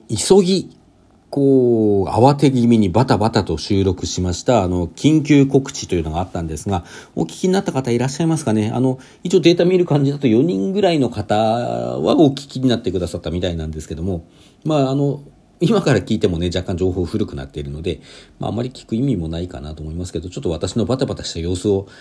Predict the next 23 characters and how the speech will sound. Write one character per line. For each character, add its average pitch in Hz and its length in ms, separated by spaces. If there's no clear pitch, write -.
あ 87 100
の、 80 300
見 98 220
た 107 180
い 85 80
方、 85 240
聞 - 220
い - 20
て 87 100
み 90 80
た 101 80
い 92 60
方 76 180
は 90 80
で - 100
す - 120
ね、 143 300
<laughs> - 40
ま - 80
あ、 - 60
聞 - 220
い - 20
て 85 200